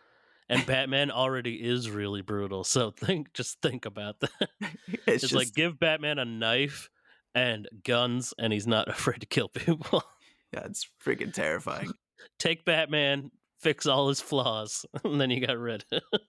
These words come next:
Speaker 2: <laughs> Just cross the line already, Batman. Come on. So, obviously, we have an,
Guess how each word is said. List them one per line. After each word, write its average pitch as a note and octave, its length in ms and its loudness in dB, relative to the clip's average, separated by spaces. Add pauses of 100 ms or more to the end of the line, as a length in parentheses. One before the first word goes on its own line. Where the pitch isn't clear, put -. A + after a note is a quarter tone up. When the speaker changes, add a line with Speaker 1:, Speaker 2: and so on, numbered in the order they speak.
(160)
Speaker 2:
<laughs> - 1120 0
Just - 180 -4
cross A#2 260 2
the C#3 100 2
line A2 320 -2
already, C2+ 260 -6
Batman. - 400 -8
Come - 140 -4
on. - 100 -6 (680)
So, C#3 360 8
obviously, D3 480 8
we C3 140 6
have B2 320 4
an, G#2+ 140 0